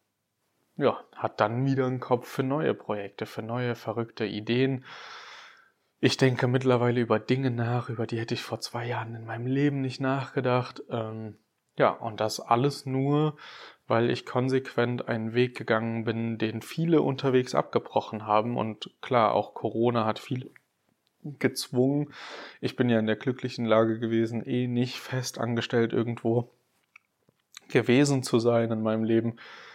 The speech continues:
dass ich halt immer für mich selber die Entscheidungen treffen konnte. Manche konnten das nicht und ja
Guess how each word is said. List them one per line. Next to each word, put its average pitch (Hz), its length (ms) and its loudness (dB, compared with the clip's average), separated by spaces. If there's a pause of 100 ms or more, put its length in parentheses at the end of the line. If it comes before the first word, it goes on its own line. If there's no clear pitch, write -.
(220)
dass - 180 -2
ich 131 220 -4
halt 107 140 0
immer 110 260 -2
für 110 120 -10
mich 104 220 -6
selber 113 280 -2
die 104 80 -6
Entscheidungen 117 580 -4
treffen - 360 -8
konnte. 113 440 -4 (340)
Manche 123 320 2
konnten 117 320 0
das 110 220 0
nicht 147 340 -2
und 123 420 -2
ja 127 320 0